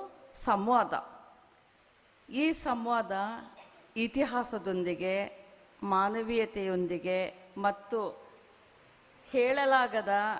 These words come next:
ಕಥೆಗಳೊಂದಿಗೆ ನಾನು ಬರೆಯುವುದು ನಮ್ಮ ಗುರುತುಗಳ ಐಡೆಂಟಿಟಿಯ ಸಂಕೀರ್ಣತೆಯನ್ನು ಅನ್ವೇಷಿಸುವ ಸಲುವಾಗಿ,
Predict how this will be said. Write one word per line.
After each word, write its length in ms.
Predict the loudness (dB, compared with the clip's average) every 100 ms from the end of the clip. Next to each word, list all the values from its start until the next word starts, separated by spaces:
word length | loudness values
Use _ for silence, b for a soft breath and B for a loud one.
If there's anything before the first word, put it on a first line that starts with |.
| -8 -18 -8
ಕಥೆಗಳೊಂದಿಗೆ 880 | -6 0 2 4 2 0 -4 -2 -2 -2 -4 -12 -20 -20 -20 -20 _ _
ನಾನು 480 | -2 0 2 0 -2 -4 -6 -10 -8 0
ಬರೆಯುವುದು 1000 | 2 2 -2 -4 -2 -2 -2 -2 -8 -20 -20 -20 -12
ನಮ್ಮ 340 | -2 0 2 2 0 -4 -8
ಗುರುತುಗಳ 580 | -2 -2 -2 -2 2 2 2 0 -2
ಐಡೆಂಟಿಟಿಯ 880 | 2 2 2 0 0 -4 -4 -2 2 2 0 -8 -8
ಸಂಕೀರ್ಣತೆಯನ್ನು 1400 | -4 -2 -4 -4 -2 0 -2 -2 0 0 2 2 2 0 -2
ಅನ್ವೇಷಿಸುವ 840 | 0 2 4 2 0 -4 0 -2
ಸಲುವಾಗಿ, 680 | 0 -2 0 0 -2 -4